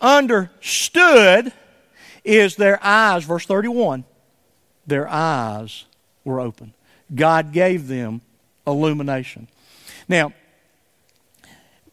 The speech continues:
remember, this side of the cross, we have the Spirit. We've been born again, the Spirit indwells us. But we're constantly dependent upon Him.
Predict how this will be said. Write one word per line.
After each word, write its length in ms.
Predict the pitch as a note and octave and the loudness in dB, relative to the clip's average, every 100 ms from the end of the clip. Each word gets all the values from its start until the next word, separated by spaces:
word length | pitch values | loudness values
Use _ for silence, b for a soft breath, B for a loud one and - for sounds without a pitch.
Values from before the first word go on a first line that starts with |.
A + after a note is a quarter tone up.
| _ _ | _ _
remember, 400 | D#3 A3+ B3 F3+ - _ _ _ _ - | 0 2 2 -2 -10 _ _ _ _ -6
this 160 | F3+ | -2
side 180 | - A3+ | 4 4
of 60 | G#3+ | 2
the 60 | |
cross, 340 | A3 A#3 A#3+ G3+ | 2 2 2 -2
we 140 | G#3 | -2
have 240 | G#3 G#3+ | 0 0
the 80 | G3+ | -2
Spirit. 380 | - A3+ D3+ G#2+ | -8 -6 -6 -6
We've 200 | - D3+ | -4 -2
been 180 | E3 G3+ | 0 -2
born 260 | F3 G#3 A#3 | 0 -2 0
again, 300 | G#3 A3 A3+ | -2 -2 -4
the 60 | E3+ | -6
Spirit 320 | - G#3+ G3+ | -2 -2 -2
indwells 500 | G3+ G3 F3 C3 A2+ | -4 -2 -2 -2 -8
us. 320 | A2 A#2 - _ b b b b b _ - | -12 -12 -18 _ b b b b b _ -6
But 100 | D#3 | -4
we're 120 | D#3 | -4
constantly 680 | G3+ B3 A#3+ - G#3+ G3 F#3 | 0 0 0 -8 -14 -6 -4
dependent 440 | D#3+ - G#3+ C#3+ | -4 -4 -4 -4
upon 260 | - C3+ A#2 | -10 -12 -10
Him. 280 | B2 A#2+ | -12 -14